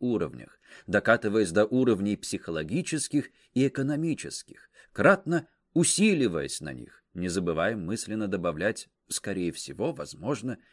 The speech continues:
и тому подобное. Это дало смелость в некоторых местах изложения пересказать известные литературные и кинематографические произведения –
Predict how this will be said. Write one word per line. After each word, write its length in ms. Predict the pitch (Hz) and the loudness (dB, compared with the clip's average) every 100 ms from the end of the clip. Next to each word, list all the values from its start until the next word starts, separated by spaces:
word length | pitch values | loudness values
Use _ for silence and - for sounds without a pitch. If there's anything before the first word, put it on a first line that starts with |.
| _ | _
и 100 | 113 | -10
тому 260 | 101 95 87 | -6 -6 -4
подобное. 580 | 87 80 71 58 52 - _ _ _ _ - | -6 -6 -8 -10 -18 -20 _ _ _ _ -14
Это 220 | 76 92 | -8 -4
дало 300 | 90 87 104 | 2 4 2
смелость 640 | - 80 92 120 113 - | 0 -2 0 0 -2 -4
в 100 | 82 | -6
некоторых 580 | 80 104 - - 113 110 | -2 -4 -4 -6 -6 -6
местах 480 | 82 76 - 92 - | -8 -10 -4 -4 -4
изложения 800 | 101 85 76 71 101 127 117 107 _ _ _ - | -6 -4 -4 -2 -4 -2 -6 -8 _ _ _ 2
пересказать 680 | 123 131 - 127 147 185 151 | 4 4 2 2 2 0 -2
известные 600 | 101 82 147 - 143 135 | -2 0 -2 -2 -4 -2
литературные 800 | 120 - 92 87 110 143 117 104 | -2 -2 -2 0 -2 -2 -4 -4
и 160 | 107 | -6
кинематографические 1160 | - 104 95 90 87 87 85 98 - 87 - 80 | -6 -6 -6 -6 -4 -4 -4 -6 -6 -8 -8 -10
произведения – 880 | - 76 67 69 78 143 90 62 | -10 -12 -12 -6 0 0 -2 -10